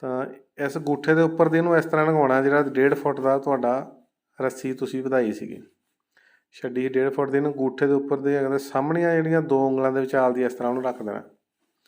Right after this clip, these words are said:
ਤੇ ਆਹ ਜਿਹੜਾ ਦਸ ਇੰਚ ਵਾਲਾ ਇਹਨੂੰ ਤੁਸੀਂ ਮੋੜ ਕੇ ਇੱਥੇ ਆਪਦੇ ਬਾਂਹ ਵਾਲੇ ਪਾਸੇ ਲੈ ਆਉਣਾ।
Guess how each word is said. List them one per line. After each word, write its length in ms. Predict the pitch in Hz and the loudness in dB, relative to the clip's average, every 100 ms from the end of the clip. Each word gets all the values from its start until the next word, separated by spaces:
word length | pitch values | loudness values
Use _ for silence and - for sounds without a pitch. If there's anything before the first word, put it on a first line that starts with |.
| _ - _ - | _ -20 _ -2
ਤੇ 60 | 151 | 4
ਆਹ 180 | 139 | 6
ਜਿਹੜਾ 180 | 170 180 | 6 4
ਦਸ 280 | 170 156 151 | 6 4 4
ਇੰਚ 200 | 151 147 | 0 2
ਵਾਲਾ 220 | 147 147 143 - _ _ _ _ _ | 2 0 -4 -14 _ _ _ _ _
ਇਹਨੂੰ 200 | 147 156 | -2 0
ਤੁਸੀਂ 260 | 151 143 156 | -2 -6 -2
ਮੋੜ 240 | 139 135 | 0 0
ਕੇ 200 | 127 143 160 175 214 | -2 -2 -4 -8 -8
ਇੱਥੇ 340 | 127 120 127 139 | -8 -2 -2 -2
ਆਪਦੇ 440 | 143 120 123 135 | -2 -4 -4 -6
ਬਾਂਹ 220 | 131 120 | -4 0
ਵਾਲੇ 160 | 127 135 | 0 0
ਪਾਸੇ 280 | 135 117 131 | -2 -4 -4
ਲੈ 180 | 120 117 | -4 -4
ਆਉਣਾ। 240 | 101 101 | -6 -8